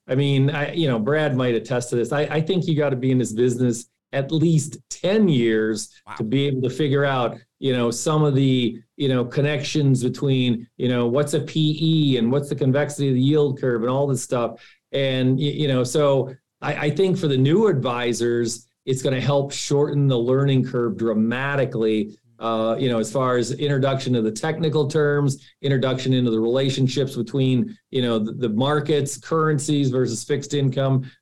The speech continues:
Speaker 1: versus equities. So I, y-, you know, I see it as a positive because, y-,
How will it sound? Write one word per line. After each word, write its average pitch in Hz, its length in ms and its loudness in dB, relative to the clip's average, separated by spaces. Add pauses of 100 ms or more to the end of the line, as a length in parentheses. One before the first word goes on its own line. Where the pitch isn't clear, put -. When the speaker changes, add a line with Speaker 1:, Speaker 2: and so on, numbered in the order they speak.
Speaker 1:
versus 127 320 0
equities. 139 840 0
So 135 500 2
I, - 400 -8
y-, 147 280 -14
you 170 260 -2
know, 147 120 0
I 170 80 0
see 240 180 -2
it 214 80 2
as 170 140 2
a 143 60 0
positive 160 600 0
because, 139 360 0
y-, - 60 -16